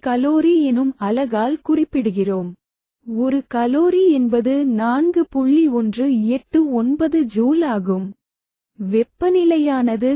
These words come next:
செல்சியஸ், ஃபாரன்ஹீட், ரான்கின் அலகுகளை பயன்படுத்தி அளக்கப்படுகிறது. வெப்பநிலையின் எஸ் ஐ அலகு கெல்வின். பொருளில் உள்ள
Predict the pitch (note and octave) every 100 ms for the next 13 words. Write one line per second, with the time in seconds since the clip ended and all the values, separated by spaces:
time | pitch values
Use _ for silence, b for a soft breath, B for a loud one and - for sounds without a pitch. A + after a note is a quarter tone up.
0 | D4 - C4 C#4 D4+ - D#4+ A3+ B3 -
1 | _ _ B3 B3 D4 F4 D#4 B3+ A#3 C4
2 | _ _ - G#3+ A#3+ D4 E4+ E4+ E4+ D#4
3 | A3+ B3 D4 E4 C#4 B3+ C#4 - A#3 A3
4 | D4 D#4+ C#4 G3+ - C4+ A#3 B3 D4+ E4+
5 | - A3+ F#3+ G3 G3+ F#3+ F#3 - _ _
6 | _ _ - G3 A3+ - - F#4 F4+ D4
7 | C4+ B3+ C4+ C#4+ A#3 A#3+ - - D#4+ E4
8 | D4+ A3+ A3+ A3+ D4+ E4 D4+ A3+ G3+ G3
9 | F3+ F#3 _ _ _ _ _ _ B3 B3
10 | D#4+ F4 E4+ F4 D4 B3+